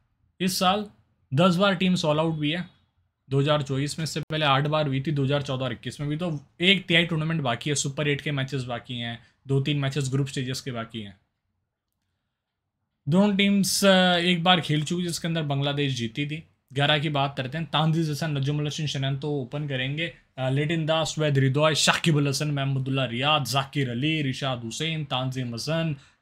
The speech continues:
तस्किन अहमद, मुस्तफिजुर का माइलस्टोन और सौवा अपना टी ट्वेंटी मैच इसके अंदर खेलेंगे इंटरनेशनली। नेपाल, आसिफ शेख ओपन करेगा बुरतेल के साथ, अ, कुशल बुरतेल, फिर आते हैं अनिल शाह, राउत पौदेल, कुशल माला, फिर आपको दीपेंद्र सिंह अरे, गुलशन जा, सोमपाल कामी, संदीप लमिछाने,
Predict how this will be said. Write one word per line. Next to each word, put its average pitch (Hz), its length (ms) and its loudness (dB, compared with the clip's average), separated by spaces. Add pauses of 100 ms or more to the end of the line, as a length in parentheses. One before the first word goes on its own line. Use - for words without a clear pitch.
तस्किन 156 340 2
अहमद, 156 220 0
मुस्तफिजुर 160 540 0
का 160 100 0
माइलस्टोन 147 400 0
और 160 80 -2
सौवा 151 300 0
अपना 151 200 -2
टी 139 200 0
ट्वेंटी 139 300 0
मैच 131 220 -4
इसके - 180 -10
अंदर 127 200 -6
खेलेंगे 143 340 -4
इंटरनेशनली। 107 760 -6 (760)
नेपाल, 175 380 4
आसिफ 180 260 2
शेख 175 240 -2
ओपन 170 240 -4
करेगा 165 280 0
बुरतेल 147 400 -2
के 147 100 -2
साथ, 156 520 -4
अ, 120 120 -6
कुशल 139 340 -4
बुरतेल, 131 420 -4
फिर 156 160 -4
आते 139 220 -2
हैं 135 60 0
अनिल 135 160 2
शाह, 156 300 -2
राउत 135 300 -4
पौदेल, 135 360 0
कुशल 127 320 -4
माला, 160 460 0 (380)
फिर 139 120 2
आपको 147 240 2
दीपेंद्र 139 420 2
सिंह 135 320 -2
अरे, 156 220 0
गुलशन 131 420 -2
जा, 143 220 0
सोमपाल 135 440 -2
कामी, 151 380 -2
संदीप 147 500 2
लमिछाने, 143 680 0